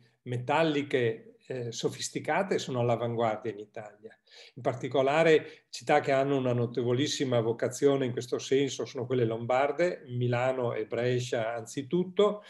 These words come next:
Eh, Milano è la migliore produ-, la maggiore produttrice mondiale di manufatti in acciaio,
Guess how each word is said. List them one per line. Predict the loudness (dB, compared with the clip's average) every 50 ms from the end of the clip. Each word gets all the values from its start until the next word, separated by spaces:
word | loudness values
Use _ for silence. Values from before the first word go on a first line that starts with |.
| -20 -20 -20 -20 _ _ _
Eh, | 0 2 4 4 4 4 4 2 2 0 -4 -10 -18 -20 -20 -20 -18 -14
Milano | -10 -6 -2 0 2 2 2 2 2
è | 2 2 2
la | 2 2 0 0 -2 -4 -6 -8 -12 _ -16
migliore | -12 -8 -6 -2 2 4 4 6 4
produ-, | 2 0 -2 -2 -2 -2
la | -2 -2
maggiore | -4 -2 0 0 0 0
produttrice | 0 -4 -6 -6 -8 -12 -10 -6 -4 -4 -4 -2 -2 -2 -2 0
mondiale | -2 -2 -4 -4 -2 -2 0 0 0 0 0 0
di | -2 -2
manufatti | -2 -4 -4 -6 -6 -4 -2 -2 -2 -2 -4
in | -4 -4
acciaio, | -6 -4 -4 -4 -4 -4 -4 -4 -2 0 0 0 0 -2 -8